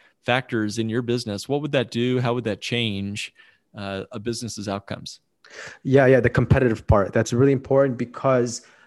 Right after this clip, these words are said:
Speaker 2: um, think about it. If ten businesses are going to one bank, all for lines of credits and personal loans and different loans,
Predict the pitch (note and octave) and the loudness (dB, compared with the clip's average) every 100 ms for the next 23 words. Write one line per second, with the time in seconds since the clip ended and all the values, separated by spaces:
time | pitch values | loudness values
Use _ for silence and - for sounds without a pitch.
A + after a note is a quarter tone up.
0 | _ A#2 A2+ G#2 G#2 - _ - D#3 C#3+ | _ 0 0 0 -4 -10 _ -4 2 4
1 | B2 A2 - B2 - - D3+ E3 D3 B2 | 4 4 0 -2 -2 -2 0 2 0 2
2 | C#3+ C3 C3+ A2+ G2 G2+ G#2 - A#2+ A#2+ | 2 2 0 2 0 0 -6 -4 -2 0
3 | C3 C3+ C3 - - B2+ A#2 A2 B2 A#2+ | 0 2 -2 -6 -4 -2 0 0 -2 0
4 | A2 G2+ A#2+ C3+ - _ - B2 C3 - | -2 -2 -4 -10 -18 _ 0 2 2 0
5 | A#2+ A#2 A#2+ B2 - B2 A#2 A2+ A2+ - | 2 2 0 -4 -4 0 2 2 -2 -10
6 | - - G#2+ G#2 G2+ - B2+ A#2+ C3 A2+ | -14 -10 -8 -6 -10 -4 -2 0 -2 -2
7 | A2+ A2 A2 G#2 A#2 A#2+ A2 F#2+ G2+ B2 | -2 -2 -6 -6 -6 -6 -6 -8 -8 -8
8 | - | -12